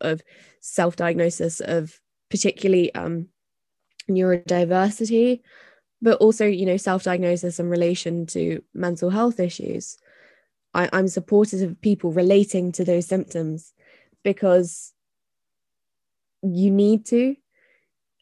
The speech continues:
I think we, we live in a society where when you have that diagnosis and that label,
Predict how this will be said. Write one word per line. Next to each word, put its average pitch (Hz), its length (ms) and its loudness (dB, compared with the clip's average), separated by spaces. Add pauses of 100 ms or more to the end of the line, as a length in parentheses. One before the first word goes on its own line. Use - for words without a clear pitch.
(100)
I 190 140 4
think 214 240 2
we, 208 200 4
we 208 160 4
live 220 220 6
in 226 80 6
a 226 80 4
society 208 640 0
where 175 300 -2
when 196 240 2
you 190 120 2
have 214 380 2 (240)
that 185 260 -2
diagnosis 196 680 2
and 180 120 -2
that 175 180 -2
label, 175 580 2